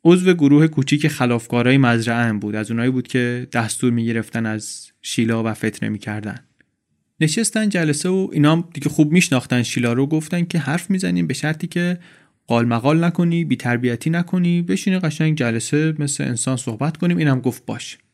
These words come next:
گفت «شیلا، چیزی که ما می‌خوایم اینه که یک دولت باید مشکل ویزای راجنیش رو حل کنه،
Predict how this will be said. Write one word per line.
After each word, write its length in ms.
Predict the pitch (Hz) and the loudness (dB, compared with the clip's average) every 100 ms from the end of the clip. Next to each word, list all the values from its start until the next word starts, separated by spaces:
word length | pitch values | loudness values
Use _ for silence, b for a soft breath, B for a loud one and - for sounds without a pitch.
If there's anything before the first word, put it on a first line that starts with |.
| _ _ _ _ _ _ _ _ _ _ - | _ _ _ _ _ _ _ _ _ _ -2
گفت 280 | 240 262 - | 0 0 -2
«شیلا، 220 | 214 202 | -2 -2
چیزی 260 | 196 202 208 | -2 -2 0
که 120 | 190 | 0
ما 100 | 160 | 0
می‌خوایم 300 | 151 165 175 | 0 0 0
اینه 140 | 180 | 0
که 120 | 175 | 0
یک 320 | 160 165 165 - | 2 2 0 2
دولت 400 | 139 135 151 - | 4 4 0 0
باید 240 | 135 139 | 0 0
مشکل 400 | 131 123 - 143 | -2 -2 0 0
ویزای 560 | 143 127 123 123 160 170 | 0 0 0 2 2 4
راجنیش 460 | 143 131 135 131 | 4 4 2 0
رو 100 | 139 | 0
حل 200 | 123 143 | 0 0
کنه، 440 | 147 139 127 127 | 0 0 0 -4